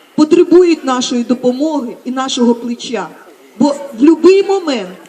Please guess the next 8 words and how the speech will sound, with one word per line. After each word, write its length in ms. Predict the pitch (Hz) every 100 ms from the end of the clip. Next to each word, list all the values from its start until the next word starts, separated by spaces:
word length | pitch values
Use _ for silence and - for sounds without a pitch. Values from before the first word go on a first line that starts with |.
| -
з 20 |
кожним 520 | - 302 320 302 381
з 120 | 320 269
нас 320 | 285 175 156 - - - _ -
може 380 | 247 302 339 339
статися 640 | - 294 269 320 302 277
така 380 | 277 247 233 233
ситуація. 840 | 254 240 240 196 175 - - -